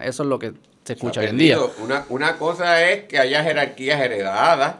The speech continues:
Speaker 2: eh, y, y, y que una gente automáticamente quede excluido de participar de la jerarquía. Eso no. Y que porque yo soy de, de, de dinero, porque soy de aquella familia, o porque soy de este color, esto, y unos quedan excluidos, otros, eso no. Pero que jerarquía tiene que haberlo.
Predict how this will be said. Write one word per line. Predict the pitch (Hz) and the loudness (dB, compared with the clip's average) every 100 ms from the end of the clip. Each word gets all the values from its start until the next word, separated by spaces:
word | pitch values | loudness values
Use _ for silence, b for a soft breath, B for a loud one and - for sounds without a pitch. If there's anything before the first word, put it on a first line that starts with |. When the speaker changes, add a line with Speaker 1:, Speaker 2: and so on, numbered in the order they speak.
| b b _ - | b b _ -8
Speaker 2:
eh, | 110 104 101 98 95 92 92 87 | -4 -2 -2 -2 -2 -4 -6 -8
y, | - 110 107 | -12 -14 -12
y, | 113 110 | -12 -10
y | 104 | -12
que | - 107 | -8 -6
una | 120 | -4
gente | 151 135 135 | -4 -6 -8
automáticamente | 127 110 110 123 - 107 107 113 | -8 -10 -10 -8 -8 -8 -10 -10
quede | 110 117 | -6 -8
excluido | 117 113 107 190 202 | -8 -12 -8 -2 -2
de | 127 | -2
participar | 104 98 98 98 95 | -4 -10 -10 -8 -8
de | 95 | -6
la | 95 | -6
jerarquía. | 90 87 82 95 92 80 _ - | -8 -10 -12 -12 -12 -14 _ -14
Eso | 110 | -8
no. | 143 120 156 - b b b b _ | -6 -6 -8 -16 b b b b _
Y | 85 | -16
que | - | -12
porque | 90 90 - 90 | -12 -14 -14 -12
yo | 95 | -10
soy | 107 107 | -10 -8
de, | 101 92 | -8 -8
de, | 92 | -10
de | 87 | -10
dinero, | 90 87 98 139 151 131 - | -12 -10 -4 -2 0 -2 -6
porque | 87 - | -14 -16
soy | 98 95 | -14 -10
de | 95 | -10
aquella | 95 95 | -8 -8
familia, | 95 85 98 147 160 | -6 -6 -6 -6 -6
o | 123 | -8
porque | 92 - | -12 -16
soy | 107 | -14
de | 104 | -14
este | 101 107 | -12 -10
color, | 104 107 135 | -8 -6 -4
esto, | 139 160 - 113 | -4 -6 -8 -8
y | 101 | -8
unos | 104 113 | -10 -12
quedan | 117 110 | -10 -10
excluidos, | 110 110 117 | -12 -12 -12
otros, | 123 139 | -10 -12
eso | - 151 | -8 -6
no. | 127 135 143 B B B B _ | -4 -6 -8 B B B B _
Pero | - 76 | -18 -16
que | 76 | -8
jerarquía | 82 82 85 80 | -8 -8 -12 -14
tiene | 80 82 | -14 -12
que | |
haberlo. | 92 104 151 185 | -8 -6 -8 -10